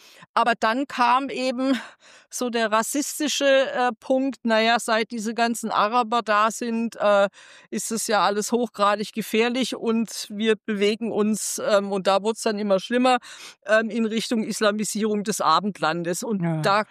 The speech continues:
Speaker 1: d-, da war bei mir rum, wo ich dann einfach gesagt hab, jetzt mach doch mal halblang, ja? Also,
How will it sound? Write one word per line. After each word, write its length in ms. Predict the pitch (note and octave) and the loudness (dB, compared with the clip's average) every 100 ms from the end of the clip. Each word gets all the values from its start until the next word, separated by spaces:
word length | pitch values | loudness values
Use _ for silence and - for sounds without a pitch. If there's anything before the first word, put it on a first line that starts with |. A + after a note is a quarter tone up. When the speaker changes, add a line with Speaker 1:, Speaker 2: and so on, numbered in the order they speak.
| _ _ _ _ _ _ | _ _ _ _ _ _
Speaker 1:
d-, 220 | G3 F#3+ G3+ | -16 -14 -2
da 180 | A#3 A3+ | 0 2
war 120 | C4 | 2
bei 140 | C4 B3 | 2 2
mir 200 | B3 A#3 | 2 2
rum, 480 | D#3 F#3 B3 E4 F#4 - - - - | 2 2 4 2 -4 -10 -20 -14 -2
wo 140 | B3+ | 0
ich 100 | B3 | 0
dann 140 | A#3+ | -2
einfach 320 | A3 A#3 C4 A#3+ | -2 -2 -4 -6
gesagt 340 | G#3 A#3 - | -2 -4 -2
hab, 100 | A#3 _ | -8 _
jetzt 280 | A3+ G#3 - | -4 -4 -2
mach 260 | G3+ G#3+ - | 0 0 0
doch 140 | G#3 | 0
mal 320 | F#3+ F#3+ E3 - | 2 0 0 -2
halblang, 720 | G3 F4 - F3 D#3+ D3 D3 | 0 0 0 2 2 2 0
ja? 260 | D3+ G#3 | 2 2
Also, 380 | G3 G3 G#3 G#3+ | 2 0 0 -2